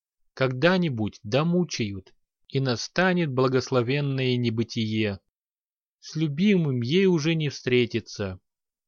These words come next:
а больше ничего значения не имеет, тем более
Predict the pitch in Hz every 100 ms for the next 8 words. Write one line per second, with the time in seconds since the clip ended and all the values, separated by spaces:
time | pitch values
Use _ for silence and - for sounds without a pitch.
0 | _ - 127 131 196 - 175 180 185 196
1 | 190 202 147 131 123 - 127 123 117 113
2 | 113 113 110 107 98 98 - _ _ _
3 | _ _ _ - 147 139 135 196 196 185
4 | 175 156